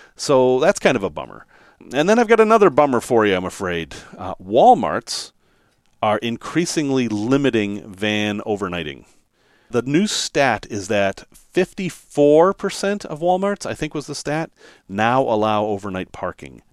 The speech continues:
down from something in the seventies when they first started allowing this. So it's getting harder to park,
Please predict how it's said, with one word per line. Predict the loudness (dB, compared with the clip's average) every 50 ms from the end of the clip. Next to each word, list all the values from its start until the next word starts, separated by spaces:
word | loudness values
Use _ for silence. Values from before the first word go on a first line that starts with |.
| _ -4
down | -2 -2 0 0 -2 -2 -4
from | -8 -12 -12 -10
something | -8 -8 -8 -8 -6 -8 -8
in | -6 -8 -8
the | -10
seventies | -10 -10 -8 -4 -4 -4 -4 -4 -6 -10 -10 -12 -12
when | -14 -12
they | -12 -12
first | -10 -10 -10 -10 -10
started | -8 -8 -8 -8 -8
allowing | -10 -10 -8 -10 -10 -12 -14
this. | -18 -18 -18 -18 -20 _ -20 -20 -20 -20 -20 -18 -10
So | -4 -4 -4 -4
it's | -4 -8 -10 -8
getting | -4 -2 0 0 0 0 -4
harder | -6 -10 -12 -6 -2 0 0 2 2 0 -4 -4 -6
to | -10 -16 -20
park, | -18 -10 -4 -2 -2 -2 -2 -6 -14 -20